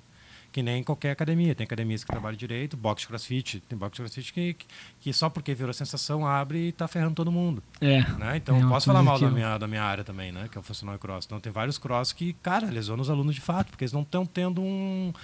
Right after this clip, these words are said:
Speaker 1: um entendimento de que tem que ter um movimento mais agressivo para aprender o O H S, que é o over-, o, o, o overhead squat, né? Um thruster. Eu me machuquei fazendo curso da
Speaker 2: Imagino.
Speaker 1: CrossFit, né, na época. Então, mas aí também eu que exagerei, né?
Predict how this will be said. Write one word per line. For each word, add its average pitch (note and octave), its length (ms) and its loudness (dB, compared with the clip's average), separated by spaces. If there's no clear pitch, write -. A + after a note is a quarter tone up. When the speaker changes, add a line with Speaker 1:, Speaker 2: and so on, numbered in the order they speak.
Speaker 1:
um F3 40 0
entendimento E3 600 0
de E3 140 -2
que F3 220 -4
tem E3 240 -4
que F3 100 -4
ter D#3+ 220 -6
um D#3+ 40 -2
movimento D#3 440 -4
mais D#3 160 -2
agressivo D3 400 -4
para D3 180 -4
aprender C#3+ 380 -4
o C#3+ 380 -4
O C#3 60 0
H C3+ 160 0
S, C#3 300 -2
que - 60 -12
é A2+ 40 -8
o - 40 -6
over-, A#2 160 -6
o, - 20 -
o, G#2 1000 -8
o G#2+ 60 -2
overhead A#2 400 2
squat, C3+ 400 -4
né? G#2 140 -10
Um G#2+ 80 -6
thruster. A2 520 0
Eu D3+ 220 8
me G3 40 4
machuquei D3 480 0
fazendo A2 320 -6
curso A#2 260 -10
da C#3+ 60 6
Speaker 2:
Imagino. C3+ 320 8
Speaker 1:
CrossFit, A2+ 480 -8
né, G#2+ 100 -12
na G#2+ 140 -8
época. - 280 -14
Então, A#2 120 0
mas A#2+ 220 2
aí A#2 140 4
também C#3+ 260 0
eu B2+ 80 2
que D3 100 -4
exagerei, D3+ 400 2
né? G#2 140 -4